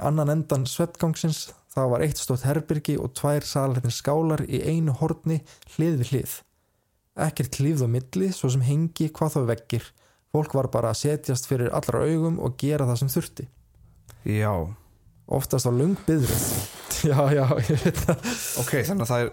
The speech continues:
Speaker 2: já,
Speaker 1: Ég er að
Speaker 2: ég er,
Speaker 1: þýða
Speaker 2: ég er,
Speaker 1: bara
Speaker 2: ég er
Speaker 1: hérna.
Speaker 2: svona að reyna að taka þessu inn og setja á mannamáli svona, eh,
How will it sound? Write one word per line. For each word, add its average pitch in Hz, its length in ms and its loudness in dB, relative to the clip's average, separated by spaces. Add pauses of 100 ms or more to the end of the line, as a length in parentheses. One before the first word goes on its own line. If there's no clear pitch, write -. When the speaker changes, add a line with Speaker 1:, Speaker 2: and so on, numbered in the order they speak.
(1080)
Speaker 2:
já, 117 160 0 (320)
Speaker 1:
Ég 131 80 2
er 120 80 2
að 110 160 0
Speaker 2:
ég 120 160 4
er, 127 80 2
Speaker 1:
þýða 123 60 2
Speaker 2:
ég 120 80 4
er, 120 100 2
Speaker 1:
bara 120 80 0
Speaker 2:
ég 120 80 2
er 117 60 2
Speaker 1:
hérna. - 20 0
Speaker 2:
svona 117 240 2
að 113 140 2
reyna 123 180 2
að - 200 -8 (100)
taka 135 180 0
þessu 127 140 2
inn 135 100 2
og 123 60 2
setja 135 180 0
á 127 80 2
mannamáli 147 480 2
svona, 147 240 2
eh, - 600 -10